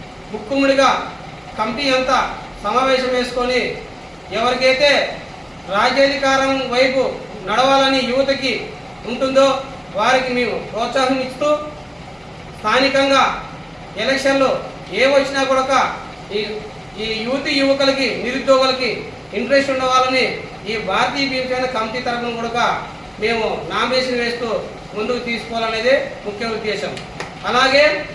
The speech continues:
ఈ మూగజీవాలకి, ఈ బడుగు బలహీన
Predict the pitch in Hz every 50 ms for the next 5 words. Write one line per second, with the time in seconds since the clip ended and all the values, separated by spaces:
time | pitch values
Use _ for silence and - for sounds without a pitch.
0 | - - - - - - - - - - - - 508 523 - - - - - -
1 | - - - - - - - - - - 240 269 269 226 202 - - - - -
2 | - - - - - - - 180 226 262 269 277 269 269 277 277 277 277 277 277
3 | 269 269 285 302 302 349 - - - - - - - - - - 233 262 254 -
4 | - 208 220 262 269 262 - 269 262 262 269 277 277